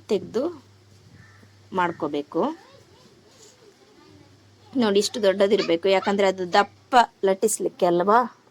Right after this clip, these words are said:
ಅದಕ್ಕೋಸ್ಕರ. ಇದನ್ನು ನೋಡಿ, ಈ ಥರ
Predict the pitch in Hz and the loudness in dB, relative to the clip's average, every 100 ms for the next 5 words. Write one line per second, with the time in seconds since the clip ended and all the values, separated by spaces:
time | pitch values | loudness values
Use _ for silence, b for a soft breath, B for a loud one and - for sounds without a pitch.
0 | 214 196 - - - 180 170 214 - _ | -6 -6 -6 -10 -8 -6 -4 -6 -10 _
1 | - - - - _ - _ - 247 180 | -20 -20 -20 -20 _ -20 _ -16 -10 -6
2 | 175 233 359 - 226 196 220 233 208 190 | -4 -4 -6 -8 -2 2 2 0 -2 0